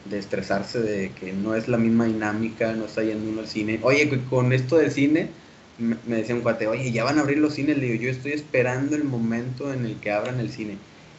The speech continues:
le digo, "porque voy a ser de los primeros que voy a estar ahí". "Güey, pero va a ser un desmadre, que el clima, que, o sea, con más lo del, del contagio y todo, espérate, voy a ir yo solo", y así como tú, o sea,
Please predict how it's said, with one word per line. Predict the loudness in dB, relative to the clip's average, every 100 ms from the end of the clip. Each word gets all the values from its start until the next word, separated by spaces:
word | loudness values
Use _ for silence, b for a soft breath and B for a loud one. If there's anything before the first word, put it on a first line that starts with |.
| -8
le | -2
digo, | -2 -2
"porque | -4 0
voy | 2
a | 2
ser | 2
de | 2
los | 0
primeros | 0 0 2 0
que | 2
voy | 0 0
a |
estar | 0 -2
ahí". | -2 -8 -16 -20 -20 -6
"Güey, | 0 0 0
pero | -2 -2
va | -4
a | -4
ser | -2
un | 0 -2
desmadre, | -2 -4 -6 -4 -4 0
que | 2 2
el | 0 -4
clima, | -2 0 2 4 2 2
que, | 2
o |
sea, | 6 6 6 4
con | 0
más | 2 2 4
lo |
del, | 4 2 -4 -4
del | -2 -2
contagio | -2 -2 0 0 -4
y |
todo, | -4 -6
espérate, | -4 -4 -4 -6 -8 -12 -18 -20 -20 -16
voy | -6 -4
a | -2
ir |
yo | -2
solo", | 2 4 6 6 4 2 -2
y | 0 0
así | 0 -2
como | 0 2 2
tú, | 0 2 4 4 2
o |
sea, | 2 2